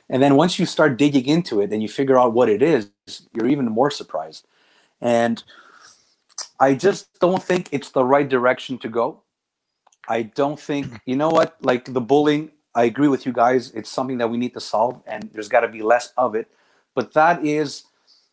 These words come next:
Speaker 1: at the elementary level, when you face a bully, that's life showing you that first,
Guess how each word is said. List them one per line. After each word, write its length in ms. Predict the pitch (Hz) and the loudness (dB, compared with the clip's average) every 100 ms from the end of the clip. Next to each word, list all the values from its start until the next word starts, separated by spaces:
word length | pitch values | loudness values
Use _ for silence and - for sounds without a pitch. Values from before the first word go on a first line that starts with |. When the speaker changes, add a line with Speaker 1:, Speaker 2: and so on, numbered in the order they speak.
| _ _ _ _ _ _ _ | _ _ _ _ _ _ _
Speaker 1:
at 220 | 127 127 - | 0 0 0
the 280 | 131 131 - _ _ _ _ _ _ _ | 0 -2 -8 _ _ _ _ _ _ _
elementary 600 | 139 143 143 185 220 180 | -6 -4 -2 -4 -6 -6
level, 380 | 147 151 180 196 _ _ _ _ _ | -2 -4 -4 -14 _ _ _ _ _
when 180 | 135 139 | -10 -8
you 60 | 143 | -6
face 300 | - 202 - | -4 -4 -4
a 40 | |
bully, 400 | 127 160 151 151 | -4 -2 -2 -6
that's 500 | 123 143 180 - - | -4 -2 -2 -2 -8
life 420 | 151 160 160 - _ _ | -2 0 0 -6 _ _
showing 440 | - - 165 160 156 | -12 -8 -6 -4 -4
you 120 | 156 | 0
that 240 | 135 135 | 0 0
first, 320 | - 151 147 | -2 -6 -6